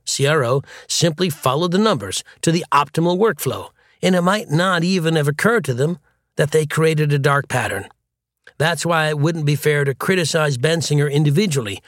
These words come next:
or even the New York Times as a company. At many big companies, the left hand does one thing while the right hand does another. The bigger the company gets,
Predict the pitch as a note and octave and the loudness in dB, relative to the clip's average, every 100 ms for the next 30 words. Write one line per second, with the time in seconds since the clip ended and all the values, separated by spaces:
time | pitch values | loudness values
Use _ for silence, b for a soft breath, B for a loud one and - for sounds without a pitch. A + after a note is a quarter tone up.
0 | B B D3 G#3 G#3+ G#3 G#3 G3+ D3+ F3+ | B B 0 2 2 2 2 0 0 0
1 | G#3 G3+ F#3 E3+ F3+ A#3+ F#3 A2+ - _ | 2 0 0 0 0 0 -2 -6 -10 _
2 | _ _ - B2+ C#3 G3+ E3 E3 C#3+ D#3 | _ _ -2 2 2 2 0 0 2 0
3 | D3 F#3+ G#3 - b b A#2 D#3+ D3+ F3+ | 2 -2 -2 -8 b b 0 2 2 0
4 | G3 F#3+ D#3+ E3+ C#3+ E3+ D#3 E3 F3 D#3+ | 0 2 0 2 0 0 0 0 0 0
5 | C3 A#2+ B2+ D#3+ D3+ E3 D#3 C#3+ C3 C3+ | 0 0 0 2 2 0 0 0 0 -2
6 | G2 E2 - _ _ _ _ b A#2 G#2+ | -4 -8 -14 _ _ _ _ b -2 0
7 | F3+ E3+ E3+ D#3+ C#3+ C#3+ B2 A#2+ D#3 F3 | 0 0 -2 -2 0 0 -2 0 2 0
8 | - | -4